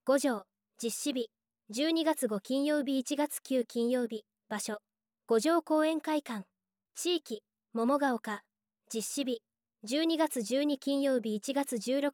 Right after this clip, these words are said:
金曜日。場所、桃ヶ丘会館。地域、生玉。実施日、十二月九火曜日、一月十三火曜日。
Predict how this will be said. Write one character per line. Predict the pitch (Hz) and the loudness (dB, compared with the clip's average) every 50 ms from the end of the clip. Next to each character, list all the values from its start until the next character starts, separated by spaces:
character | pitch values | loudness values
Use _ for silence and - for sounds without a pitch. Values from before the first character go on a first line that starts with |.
| - - | -4 -6
金 | - - 247 247 | -4 -2 0 2
曜 | 254 269 262 247 | 2 2 0 -2
日。 | 226 220 214 _ _ _ _ _ | -4 -6 -10 _ _ _ _ _
場 | - 214 | -8 -6
所、 | 202 - - 214 - _ _ _ _ _ _ _ _ - | -6 -4 -6 -8 -8 _ _ _ _ _ _ _ _ -2
桃 | 240 254 277 320 | 0 2 2 2
ヶ | 294 294 269 | 4 4 2
丘 | 247 - - 220 | 2 0 -2 -6
会 | - - 214 220 | -6 -6 -6 -6
館。 | - - 220 214 202 - _ _ _ _ _ _ _ _ _ _ _ | -6 -6 -8 -8 -8 -12 _ _ _ _ _ _ _ _ _ _ _
地 | - - 320 349 339 | -8 -4 -2 -2 -2
域、 | - - - 208 - _ _ _ _ _ _ _ _ | -2 -4 -10 -14 -14 _ _ _ _ _ _ _ _
生 | - 220 - - - 277 262 | -10 -8 -8 -6 -2 -2 0
玉。 | 262 247 240 - _ _ _ _ _ _ _ _ - | 0 0 -2 -6 _ _ _ _ _ _ _ _ -4
実 | 226 233 | -4 -4
施 | - - - 302 | -2 -2 -2 -2
日、 | 262 269 240 - _ _ _ _ _ _ _ - | -2 -2 -2 -4 _ _ _ _ _ _ _ -6
十 | 208 240 302 330 | -2 0 0 2
二 | 330 330 | 2 2
月 | 302 320 311 - - - | 2 0 0 -2 -4 -2
九 | - 262 254 240 | 0 2 2 0
火 | - - 233 | 0 0 2
曜 | 240 254 254 240 | 2 2 2 0
日、 | 208 208 196 | -2 -4 -6
一 | 196 - - 262 | -6 -4 -2 -2
月 | 277 285 - 277 247 | -2 -2 -2 -2 -4
十 | 214 254 285 302 | -2 -2 -2 0
三 | - - 277 247 226 | 0 0 -2 -2 -2
火 | - 226 | -2 -2
曜 | 220 240 247 240 | -2 0 0 -2
日。 | 220 214 202 | -4 -6 -10